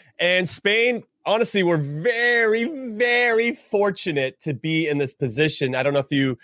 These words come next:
saw it, everyone, but, uh, they gave up a goal to Ivory Coast in the quarterfinals in the eighty-ninth minute. And Rafa Mir came on and scored, like, three minutes later, heartbreakingly.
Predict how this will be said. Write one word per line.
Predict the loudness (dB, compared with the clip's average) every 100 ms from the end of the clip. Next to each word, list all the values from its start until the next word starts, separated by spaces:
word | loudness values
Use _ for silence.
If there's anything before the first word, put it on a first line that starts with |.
| -16 -20 -10
saw | -2 0 2 2
it, | 2
everyone, | 0 0 0 2 2 0
but, | 0 -2 -2 -6 -2
uh, | 2 2 2 2 2 -2 -6 -2
they | 0 0 0
gave | 0 0 0
up | -4
a |
goal | -4 0 0
to | 0
Ivory | 0 0 -2
Coast | -4 -4 -6
in | -10
the |
quarterfinals | -6 -6 -4 0 0 0 -2 -4
in |
the | -4 -2
eighty-ninth | 0 0 2 0 -2
minute. | -2 0 0 -4 -14 -20 _ _
And | -6 -2
Rafa | -2 0 0
Mir | 2 0
came | 0 0 2
on | 2
and | 0 -4
scored, | -2 0 2 0
like, | -2 -4
three | -2 -2 0
minutes | 0 0 -2
later, | -2 0 2 2 2
heartbreakingly. | 0 -2 0 -2 -2 -2 0 0 -2